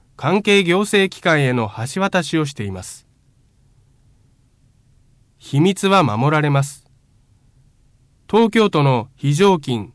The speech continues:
特別職の公務員である民生児童委員、主任児童委員には守秘義務があります。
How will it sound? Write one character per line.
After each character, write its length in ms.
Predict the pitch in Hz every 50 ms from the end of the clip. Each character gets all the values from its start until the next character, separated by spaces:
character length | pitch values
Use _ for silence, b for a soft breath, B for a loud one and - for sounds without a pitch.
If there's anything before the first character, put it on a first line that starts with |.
| _ _
特 240 | - 147 147 202
別 140 | 190 208 190
職 300 | - - 170 156 147 156
の 120 | 135 123 117
公 160 | - 135 156
務 180 | 170 180 180 165
員 100 | 156 139
で 160 | 123 127 123
あ 100 | 120 117
る 240 | 110 107 107 101 - _ _ _ _ _ _
民 220 | - 127 156 185 185
生 240 | - 190 180 175
児 160 | 160 143 151 156
童 240 | 185 190 185 185
委 60 | 180 175
員、 260 | 160 135 104 - - _ _ _
主 240 | _ - - - 143
任 240 | 160 190 208 208 180
児 140 | 175 185
童 200 | 180 185 185 180
委 140 | 180 180 180
員 180 | 170 151 143 135
に 120 | 139 143
は 260 | 131 120 110 107 101 - _ _ _
守 240 | - - - 156 143
秘 100 | 175 214
義 80 | 196 202
務 180 | 208 202 190
が 160 | 180 190 190 185
あ 60 | 139
り 100 | 110 104
ま 140 | 101 101 -
す。 180 | - - -